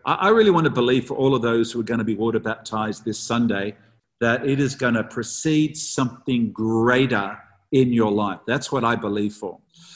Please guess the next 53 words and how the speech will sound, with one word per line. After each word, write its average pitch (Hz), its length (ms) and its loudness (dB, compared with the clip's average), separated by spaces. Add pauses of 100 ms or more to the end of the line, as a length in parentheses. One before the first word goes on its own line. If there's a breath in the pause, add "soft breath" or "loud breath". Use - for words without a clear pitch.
(340 loud breath)
I 123 140 6
also 170 280 4
believe 156 480 6
that, 139 380 2
uh, 127 480 6
you 147 80 2
know, 147 160 4
well, 127 400 4
you 123 80 0
know, 101 180 -4
I've 113 100 0
just - 200 4
stated 147 500 4
that 117 180 0
on 123 140 2
the 123 100 4
other 120 200 0
side 123 360 0
of 110 120 -4
you 117 80 -2
coming 123 340 0
out 117 100 0
of 101 60 -4
the 110 80 -2
water 117 460 0
is 104 100 -6
something 117 480 -4
greater 113 480 0
for 151 320 0
you. 107 240 -2
So 120 240 -4
what 143 400 -2
are 139 160 0
some 131 260 -2
of 117 80 -2
those 120 220 -2
things? 127 400 -4
Well, 113 300 -4 (400 loud breath)
I 170 160 4
believe 127 460 0
that 120 120 -6
there 120 140 0
are 110 100 0
four 123 640 0 (340 soft breath)
spiritual 156 760 -2
blessings 120 640 -4
on 127 160 -2
the 117 140 0
other 117 180 -4
side 113 340 -4
of 104 140 -8
water 117 220 -2
baptism. 107 640 -10